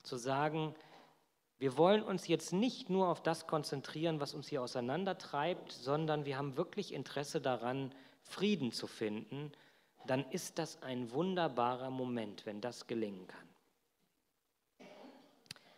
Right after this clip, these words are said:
In Vers vier gibt es dann eine sehr schöne Formulierung, die das beschreibt. Sie traten zusammen, um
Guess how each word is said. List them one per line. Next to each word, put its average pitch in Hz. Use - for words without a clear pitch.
In 165
Vers 202
vier 226
gibt 170
es -
dann 156
eine 131
sehr 151
schöne 143
Formulierung, 123
die 110
das 113
beschreibt. -
Sie 98
traten 214
zusammen, 127
um 247